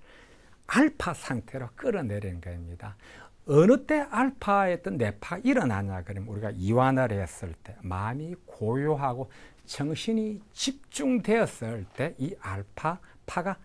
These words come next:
나타나게 됩니다. 그래서 마인드 컨트롤에서 이 알파파로 끌어내리기 위해서, 알파파를 만들기 위해서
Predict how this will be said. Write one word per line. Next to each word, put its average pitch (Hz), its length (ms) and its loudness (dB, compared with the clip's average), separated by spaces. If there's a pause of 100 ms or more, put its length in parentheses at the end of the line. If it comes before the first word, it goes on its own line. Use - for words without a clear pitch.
(140)
나타나게 87 640 -6
됩니다. 82 440 -12 (260)
그래서 196 240 2
마인드 175 420 0
컨트롤에서 220 760 -2
이 214 180 2 (220)
알파파로 226 1160 2 (340)
끌어내리기 220 640 6
위해서, 104 200 -2
알파파를 220 500 0
만들기 170 640 0
위해서 110 440 -4